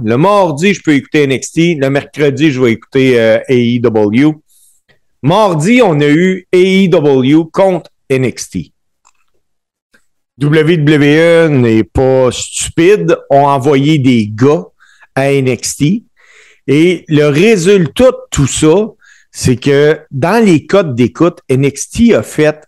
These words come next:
un bon score comparativement à d'habitude, mais l'épisode vainqueur des deux, ça a été A E W avec sept cent cinquante-deux mille Américains qui ont écouté A E W.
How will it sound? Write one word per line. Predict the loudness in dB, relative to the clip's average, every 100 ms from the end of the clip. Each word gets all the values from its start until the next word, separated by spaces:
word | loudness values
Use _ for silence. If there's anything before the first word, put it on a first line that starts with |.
| _ -6
un | -2 -2
bon | 0 0 -2
score | -2 -2 0 -2
comparativement | -2 -4 -2 -4 -4 -4 -4 -2
à |
d'habitude, | -2 -2 -4 0 0 0 -8 _ -20 -20 _
mais | -2 0
l'épisode | 2 0 0 -2 2 2 2 0 -2 -4 _
vainqueur | -4 -2 0 -2 -2 0 0 0 0
des | 0 0
deux, | 2 2 0 -2 _ _
ça | -2 0
a |
été | 2 2 2 2
A | 4 2 2 0
E |
W | 0 2 0 2 2 0 -4 _ _ _ -6
avec | -2 -2 -4 -8 -10
sept | -4 -2 -2
cent | -2 -2 -2
cinquante-deux | -2 -2 -2 -2 2 2
mille | 2 0 0
Américains | 0 0 -2 -8 -8 -6 -8 _ _ _ _ _
qui | -2 0
ont | 2
écouté | 0 -2 -6 -2 0 -2 -8 -20 _ _ -2
A |
E | 0 2
W. | 2 2 2 2 2 0